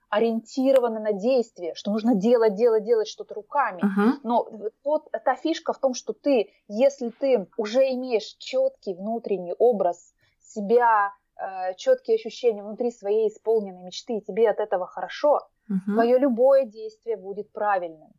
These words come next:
Speaker 1: Ты пошлешь резюме в правильную компанию, ты, э, не знаю, э, у тебя встретится правильный мужчина, <laughs> ты выйдешь замуж.
Speaker 2: Мгм.
Speaker 1: То есть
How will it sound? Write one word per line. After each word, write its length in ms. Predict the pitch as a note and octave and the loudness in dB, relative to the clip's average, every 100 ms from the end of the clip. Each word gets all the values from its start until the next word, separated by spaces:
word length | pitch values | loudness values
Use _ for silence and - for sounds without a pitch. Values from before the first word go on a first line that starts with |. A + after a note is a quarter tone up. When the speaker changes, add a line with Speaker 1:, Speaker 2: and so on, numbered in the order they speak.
| _ _ - | _ _ -4
Speaker 1:
Ты 80 | B3+ | 0
пошлешь 420 | C4 - C#4+ C#4 | 0 2 2 2
резюме 480 | C4 C4 B3+ B3 C#4 | -2 0 0 0 -2
в 80 | - | 0
правильную 520 | A3 G#3 A3+ A3 A3 | 0 2 0 -4 -8
компанию, 680 | A3+ A3 G3+ D#3+ E3 E3 E3+ - - _ | -8 -6 -2 -4 -4 -16 -20 -20 -20 _
ты, 320 | A#3 A#3 A#3 A3+ | -2 0 2 4
э, 300 | G#3+ G3+ G3 | 4 2 2
не 120 | A#3+ | -2
знаю, 420 | G#3+ F#3+ F3+ F3+ - _ | 0 0 0 -2 -6 _
э, 100 | - | -8
у 460 | F#3 F3 F#3+ G3+ G#3+ | -4 -2 -4 -10 -2
тебя 140 | B3+ | 0
встретится 460 | C4 C4+ C#4+ C#4 C#4 | 2 0 0 -2 -2
правильный 380 | B3+ B3+ B3+ B3 | 0 -2 -2 -6
мужчина, 480 | B3 - - A#3+ A#3 | -10 -10 -6 -4 -4
<laughs> 80 | |
ты 60 | G#3 | -6
выйдешь 260 | A3+ A3 F#3+ | -6 -6 -2
замуж. 300 | G3 G3+ G3+ | 0 2 2
Speaker 2:
Мгм. 40 | |
Speaker 1:
То 60 | |
есть 100 | G#3+ | 0